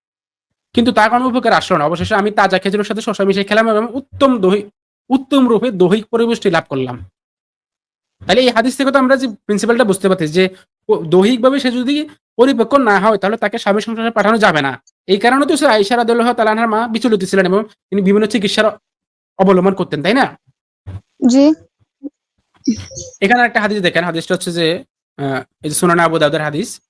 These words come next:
Speaker 1: এই হাদিসে হচ্ছে যে, আহ, রাসূল সাল্লাল্লাহু আলাইহি ওয়াসাল্লামকে যখন, মানে রাসূল সাল্লাল্লাহু আলাইহি ওয়াসাল্লামের ঘরে যখন ওনাকে নিয়ে, নিয়ে যাওয়া হয়, তখন হচ্ছে আয়েশা রাদিয়াল্লাহু আনহা হাসছিলেন আর কি।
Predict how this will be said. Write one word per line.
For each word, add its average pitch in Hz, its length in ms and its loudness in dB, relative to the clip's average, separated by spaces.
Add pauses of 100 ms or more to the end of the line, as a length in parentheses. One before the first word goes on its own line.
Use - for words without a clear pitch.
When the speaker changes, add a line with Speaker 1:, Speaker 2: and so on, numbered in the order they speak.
(460)
Speaker 1:
এই 185 80 0
হাদিসে 214 280 0
হচ্ছে 240 200 -4
যে, 226 120 0
আহ, 202 120 2
রাসূল 240 100 -6
সাল্লাল্লাহু - 1600 -8
আলাইহি 185 300 0
ওয়াসাল্লামকে 202 400 0
যখন, 190 220 2
মানে 190 80 0
রাসূল 160 80 -2
সাল্লাল্লাহু 151 320 -2
আলাইহি - 180 0
ওয়াসাল্লামের 180 280 0
ঘরে 160 180 0
যখন 220 180 0
ওনাকে 208 200 2
নিয়ে, 185 360 2
নিয়ে 160 200 -2
যাওয়া 143 180 0
হয়, 151 200 0
তখন 196 180 0
হচ্ছে 196 140 2
আয়েশা 180 200 0
রাদিয়াল্লাহু 180 280 0
আনহা 233 160 0
হাসছিলেন 156 340 -4
আর 131 100 -6
কি। 240 260 -6